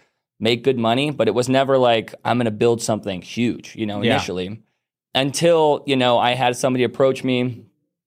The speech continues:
Speaker 1: probably in, like, twenty twenty-two, and they were like, "Uh, can you teach me this?" You know, it was a
Speaker 2: Mm.
Speaker 1: wholesaler they were doing really well in Florida. It became a great friend of mine, and I'm like, "Yeah." And he was like, "I'll pay you ten grand," right? And I'm like, "Okay." So I started doing, I, like, a-, accidentally stumbled into, like, mentorships,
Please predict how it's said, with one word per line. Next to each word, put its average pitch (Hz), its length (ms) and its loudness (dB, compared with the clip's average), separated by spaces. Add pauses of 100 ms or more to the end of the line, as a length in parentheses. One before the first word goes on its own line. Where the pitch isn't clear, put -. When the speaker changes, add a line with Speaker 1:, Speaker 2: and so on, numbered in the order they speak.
(380)
Speaker 1:
probably 131 160 -4
in, 147 40 -4
like, 131 120 -4
twenty 120 200 -4
twenty-two, 101 580 -2 (720)
and 135 100 0
they 147 60 2
were 143 100 4
like, 123 380 2
"Uh, 131 160 2
can 135 180 -4
you 135 80 -2
teach 151 280 -2
me 110 100 -4
this?" 85 320 -12
You 117 80 -2
know, 107 100 0
it 110 40 0
was 113 100 -2
a 120 40 0
Speaker 2:
Mm. - 60 0
Speaker 1:
wholesaler 147 460 2
they 127 80 2
were 120 80 2
doing 120 260 0
really 135 240 2
well 117 280 4
in 113 80 -2
Florida. 117 520 2 (200)
It 117 120 -6
became 127 240 0
a 110 40 -2
great 117 280 2
friend 120 220 0
of 110 60 0
mine, 107 380 0
and 120 120 2
I'm 120 80 2
like, 120 160 2
"Yeah." 151 240 0
And - 80 -10
he 107 80 -2
was 104 100 -4
like, 104 120 0
"I'll 110 80 0
pay 120 120 -2
you 117 60 2
ten 127 220 -2
grand," 120 380 -6
right? 107 180 0
And 101 100 -4
I'm 104 80 -4
like, 98 140 -8
"Okay." 131 340 -6 (560)
So 135 140 0
I 143 80 0
started 156 260 2
doing, 156 140 4
I, 135 80 6
like, 135 240 2
a-, 131 220 2
accidentally 139 440 2
stumbled 127 400 2
into, 113 180 -2
like, 110 180 2
mentorships, - 600 -8